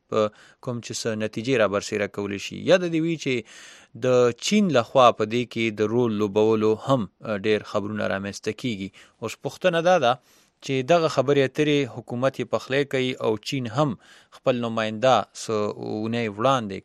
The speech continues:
کابل ته رالېږلی و، پاکستاني چارواکو سره یې هم ملاقات کړی و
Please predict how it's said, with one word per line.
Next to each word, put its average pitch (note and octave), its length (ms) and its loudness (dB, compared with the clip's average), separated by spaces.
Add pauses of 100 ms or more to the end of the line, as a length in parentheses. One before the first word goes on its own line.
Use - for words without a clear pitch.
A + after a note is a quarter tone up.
کابل G2+ 240 -2
ته G2+ 160 -6
رالېږلی G2+ 460 -2
و، C3+ 80 -2
پاکستاني G2+ 680 -6
چارواکو G#2 480 -6
سره G2 260 -6
یې G2 100 -6
هم A2 260 -8
ملاقات B2 480 -2
کړی C3+ 140 0
و C3+ 100 0